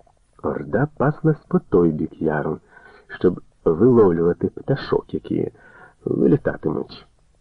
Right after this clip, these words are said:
Коли б гетьмани зненацька відвернули від яру і пішли іншою дорогою, то зустріли б їх полки Вишняка і Топиги,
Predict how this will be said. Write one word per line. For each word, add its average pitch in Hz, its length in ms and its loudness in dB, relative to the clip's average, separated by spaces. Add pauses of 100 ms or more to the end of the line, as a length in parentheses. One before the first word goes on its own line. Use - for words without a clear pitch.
(300)
Коли 113 240 4
б 104 60 -2
гетьмани 104 460 2
зненацька 101 580 2
відвернули 101 760 2
від 82 280 -2
яру 82 440 0
і 107 100 -2
пішли 120 460 0
іншою 143 440 0
дорогою, 78 540 0 (640)
то 90 120 4
зустріли 180 520 2
б 143 60 -2
їх 151 240 0
полки 139 380 4
Вишняка 139 600 2
і 160 140 4
Топиги, 82 760 0